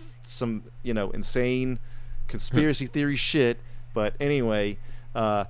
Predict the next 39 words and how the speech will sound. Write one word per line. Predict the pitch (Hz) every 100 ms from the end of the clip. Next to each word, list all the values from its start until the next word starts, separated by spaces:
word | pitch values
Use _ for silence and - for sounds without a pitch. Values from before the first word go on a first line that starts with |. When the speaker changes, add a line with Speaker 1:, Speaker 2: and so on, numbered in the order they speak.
| - -
Speaker 1:
he | 135
said | 123 139
that | 131
he | 135
was | 123 -
able | 131 135 135
to, | - 143 131 -
uh, | 117 107 98 - -
give | 113 135 110
detailed | 143 143 143 123
descriptions | 113 - 180 - 147
of | 131
the | 120
lost | 135 131 -
continent. | 143 143 139 139 131
He | 127
said | 120 131 123
that | 107
Atlantis | 101 113 123 131 120 -
would | 110 104 - - -
rise | 104 135 147 151 127
again | 123 110 139 147 147
as | 135 120
well. | 135 143 131
We're | 120
not | 113
talking | 117 117 117
about | 104 110 110
the | 107
South | 117 110 110
in | 107
America, | 110 110 110 113 113 - 117
you | 113
know, | 107 104
<laughs> |
those | 113 -
fucking | 160 -
crazy | - 151 135 131
guys. | 135 127 123